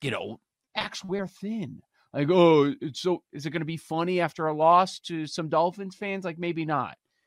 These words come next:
You know, it, when you're winning, everything's fine. Um, God, look,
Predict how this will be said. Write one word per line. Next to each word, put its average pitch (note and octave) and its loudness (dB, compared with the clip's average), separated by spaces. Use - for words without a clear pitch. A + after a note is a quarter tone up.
You B2+ -10
know, A#2 -8
it, E3 -6
when E3 -2
you're D3+ -2
winning, D3+ -2
everything's B2 -8
fine. - -14
Um, E3+ 2
God, F#3+ 6
look, F#3 0